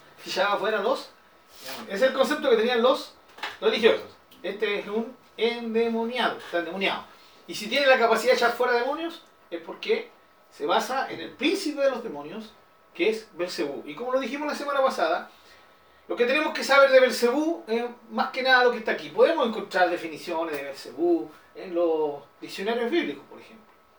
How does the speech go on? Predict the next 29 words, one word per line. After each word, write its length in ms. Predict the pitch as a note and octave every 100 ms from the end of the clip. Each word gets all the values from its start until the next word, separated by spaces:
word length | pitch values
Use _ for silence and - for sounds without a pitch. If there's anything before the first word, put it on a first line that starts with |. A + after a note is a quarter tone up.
| -
¿ya? 240 | - - - - - _
Pero 340 | D#4 F4 F4 E4
en 80 | A#3+
el 100 | B3+
contexto 600 | B3+ E4 D#4+ D#4+ D4+ A3+
no 160 | A#3+ C#4
nos, 480 | A#3 - - - -
no 160 | F#3 G3+
nos 160 | A#3+ D4
es 60 |
indispensable 800 | E4+ D#4+ - C#4 A3 F3 D3+ C#3
eso. 280 | C3+ A#2+ - - _ _
Sencillamente 840 | - G3+ B3 C#4+ C#4+ A3 D4 D#4 D#4 - _
tenemos 240 | F#3+ A#3 B3
que, 420 | A#3+ B3 A#3+ -
para 380 | G3 F#3+ F#3 F#3+
interpretar 500 | - F#3 F#3 A3+ A3
y 20 |
para 180 | F#3 F3
saber 220 | - F#3+
lo 120 | F#3 F3+
que 80 |
el 40 | F3
Señor 220 | F#3+ F3+
nos 200 | F3 E3+
va 60 | E3
a 40 |
enseñar 300 | D#3+ E3+ F3+
acá, 300 | G3+ E3+